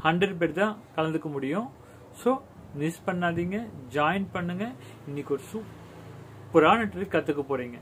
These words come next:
ஓகேங்களா? Max, easy மேக்ஸ்லயும் கத்துக்க போறீங்க. சூப்பர் memory tips கத்துக்க போறீங்க. கூடவே இன்னொரு சூப்பர் விஷயம் கத்துக்க போறீங்க. So இன்னைக்கு first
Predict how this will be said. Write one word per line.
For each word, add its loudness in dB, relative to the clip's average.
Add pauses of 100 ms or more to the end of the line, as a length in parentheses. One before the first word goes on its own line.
(220)
ஓகேங்களா? -4 (600)
Max, 4 (140)
easy -2
மேக்ஸ்லயும் -2
கத்துக்க -2
போறீங்க. -4 (560)
சூப்பர் -4
memory 2
tips -4
கத்துக்க 0
போறீங்க. -2 (520)
கூடவே 4 (2750)
இன்னொரு 6
சூப்பர் -4
விஷயம் 0
கத்துக்க -2
போறீங்க. -4 (680)
So 0 (140)
இன்னைக்கு 0
first 0